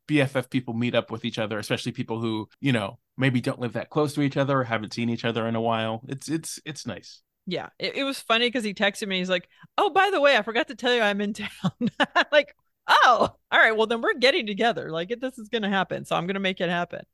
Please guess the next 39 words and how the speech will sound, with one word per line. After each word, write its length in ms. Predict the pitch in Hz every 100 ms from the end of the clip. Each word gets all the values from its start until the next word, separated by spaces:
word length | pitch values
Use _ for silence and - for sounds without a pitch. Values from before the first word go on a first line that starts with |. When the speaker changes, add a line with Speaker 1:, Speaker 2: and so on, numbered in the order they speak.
| _
Speaker 2:
It's 120 | 214
a 20 | -
good 180 | 269
thing 140 | 262 240
that 100 | 196
I 60 | 170
had 200 | 185 170
a, 40 | -
I 120 | 165
have 240 | 156 170 165
a 60 |
couple 240 | - 165 151
of 100 | 151
weeks 200 | 151 -
off 200 | 139 -
of 80 | -
work 180 | 147 -
too, 180 | - 165
'cause 140 | - 160
it's 240 | 143 -
like, 240 | 156 135 - -
I've 140 | 165 -
been 340 | 208 180 175 175
obviously 340 | 156 156 156 170
much 180 | 156 175
more 100 | 214
<laughs> 120 | -
flexible 420 | 247 - 214 196
to 340 | - 208 185 - _ _ _
do 100 | 277
these 200 | 240 165
sorts 200 | - 151
of 80 | 151
things. 260 | 151 147 156
So 180 | - 151
it 200 | - 170
worked 220 | 180 180
out 120 | 165
perfectly. 520 | - 160 165 - 147